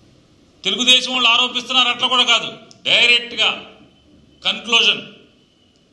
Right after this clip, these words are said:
ఈనాడు పేపర్లో రాస్తారు. జనాలకి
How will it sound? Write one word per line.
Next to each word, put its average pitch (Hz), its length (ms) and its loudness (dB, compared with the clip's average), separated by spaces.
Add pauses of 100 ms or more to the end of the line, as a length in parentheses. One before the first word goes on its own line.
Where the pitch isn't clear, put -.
(140)
ఈనాడు 190 400 -2
పేపర్లో 156 400 -4
రాస్తారు. 131 360 -6 (1160)
జనాలకి 226 400 2